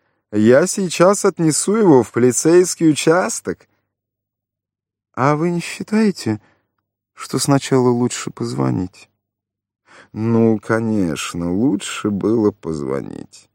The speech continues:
Прошествовать по всей деревне с чемоданом в руке — это совсем нежелательная сенсация, способная вызвать лишь брожение умов. Я отворил калитку и вошел в дом. В полной безопасности.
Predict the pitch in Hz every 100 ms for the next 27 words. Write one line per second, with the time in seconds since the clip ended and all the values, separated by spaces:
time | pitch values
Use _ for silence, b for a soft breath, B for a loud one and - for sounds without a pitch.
0 | _ _ _ _ _ _ _ _ _ 113
1 | 127 - 208 202 - 147 - 123 - 139
2 | 139 113 107 123 165 151 - - 104 92
3 | 92 104 139 147 104 87 85 - 95 104
4 | 131 - - - 147 - 160 - - 131
5 | 143 151 151 147 123 123 - - 175 180
6 | 170 - 147 - 92 73 - 73 82 -
7 | - 95 113 107 101 101 101 101 131 156
8 | 151 107 117 139 120 107 95 98 117 127
9 | 120 95 82 64 50 _ _ _ _ _
10 | _ _ _ _ _ _ _ _ - 151
11 | 196 156 113 104 95 - 95 95 131 -
12 | - 92 82 78 - 107 90 71 62 57
13 | - _ _ _ _ _ _ _ - 170
14 | 190 180 165 139 120 110 - 71 55 -
15 | - - -